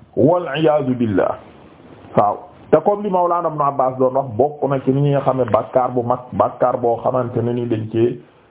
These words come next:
daa amul mbëbb, àddina wala laaxira bu Yàlla wala bu Yonent saa saa wala ñoom ñaar ñépp, fu mu ci doon benn la, wala ñu digal ci ab pen, ab xadd boo xam ne ku def lii nañ ko dóor ay téeméeri yar, par exemple, nañ ko rey wala nañ dagg loxoom wala nangam, xisaas,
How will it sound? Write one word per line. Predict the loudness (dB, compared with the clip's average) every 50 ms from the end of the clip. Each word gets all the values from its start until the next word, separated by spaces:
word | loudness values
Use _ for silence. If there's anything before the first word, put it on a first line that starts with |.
| -10 0
daa | 2 2 2 4
amul | 2 0 -2 -2
mbëbb, | 2 2 2 2 2 -4 -8 -10 -12 -20 _ _ _ _ _ _ _ _ _ _ 0
àddina | 0 0 0 -2 -2 0 2
wala | 2 2 2 2
laaxira | 2 2 0 0 0 0 0 0 0
bu | 0 2 2
Yàlla | 4 2 2 2
wala | 2 2 0 0
bu | 0 2
Yonent | 2 2 2 0 0 0
saa | 0 0 2
saa | 0 0 0
wala | 2 0 0 0
ñoom | 0 -2 -2 0
ñaar | 2 2 0 0 0
ñépp, | -2 -2 0 0
fu | 0
mu | 0 2
ci | 2 2
doon | 2 2 0 0
benn | 0 0 0
la, | 0 -2 -4 -6 -8 -20 -20 -20 -20 -20 -20 -20 -20 -20 _ 0
wala | 2 2 2 2 0
ñu | 0 0 2
digal | 2 2 2 2 0 0 0
ci | 0
ab | -2 -2 0 -2
pen, | -2 -2 -2 -4 -10 -2 -2
ab | -2 -2 -2 -2
xadd | -2 -2 0 0 0
boo | 2 2 0 0 0
xam | -2 -2 0
ne | -2
ku | 0 0 2
def | 2 2 2
lii | 2 2 2
nañ | 2 2 0 2
ko | 2 2
dóor | 4 6 4 4 4 2
ay | 2 2 2 2
téeméeri | 4 4 4 4 2 2 2 2 4
yar, | 4 2 2 0
par | 0 -2 -2
exemple, | -2 -2 -2 -2 -2 -2 -2
nañ | -2 -2 0 2
ko | 2 2
rey | 2 2 2
wala | 4 2 2 2 0
nañ | -2 -2 0 2
dagg | 0 2 2
loxoom | 0 0 0 2 0 0 0 2
wala | 0 0 0
nangam, | -2 -2 -2 2 0 0 0 -2 -14 -20 _ _ _ _ _ -14 _ 0
xisaas, | 2 2 2 2 0 -2